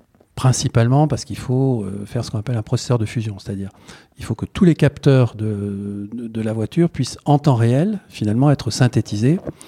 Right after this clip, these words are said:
euh, pour définir la stratégie de, de, de conduite. Et ça, ça demande,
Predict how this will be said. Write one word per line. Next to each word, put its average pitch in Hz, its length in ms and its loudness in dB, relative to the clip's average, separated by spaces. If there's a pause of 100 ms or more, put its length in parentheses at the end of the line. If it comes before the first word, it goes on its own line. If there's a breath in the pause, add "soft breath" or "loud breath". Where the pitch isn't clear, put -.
(420 loud breath)
euh, 104 220 -6
pour 143 340 4
définir 113 440 0
la 113 80 0
stratégie 110 460 -4
de, 101 460 -4
de, 110 200 -8
de 101 160 -2
conduite. 98 460 -8
Et - 40 -14
ça, 135 160 2
ça - 160 -4
demande, 127 480 0